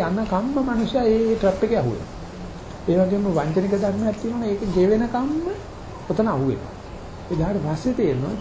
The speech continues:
කවුරු රවට්ටන්න නෙවෙයි තියෙන්නේ. හුස්ම ගන්නවා නම් ඕක තේරුණත් නොතේරුණත් හුස්ම ගන්නවනේ. ඒකට මම අවදි වෙනවා නම්, ඒකට මම අවධානය ලක් කරනවා නම්,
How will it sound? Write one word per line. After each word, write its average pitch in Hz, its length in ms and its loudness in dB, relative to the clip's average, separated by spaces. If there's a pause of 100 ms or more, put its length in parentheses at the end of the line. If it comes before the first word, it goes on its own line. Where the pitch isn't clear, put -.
කවුරු 196 320 0
රවට්ටන්න 170 500 2
නෙවෙයි 151 280 2
තියෙන්නේ. 165 320 0
හුස්ම 151 280 -2
ගන්නවා 107 380 -2
නම් 156 180 -2
ඕක 180 180 -2 (800)
තේරුණත් 127 560 2
නොතේරුණත් 135 640 0
හුස්ම 139 320 -4
ගන්නවනේ. 151 540 -2 (420)
ඒකට 185 320 0
මම 180 120 -2 (120)
අවදි 135 340 2
වෙනවා 131 300 2
නම්, 82 180 -8 (480)
ඒකට 147 260 0
මම 160 200 -2
අවධානය 135 420 -2
ලක් 113 200 -4
කරනවා 190 340 -4
නම්, 190 160 -4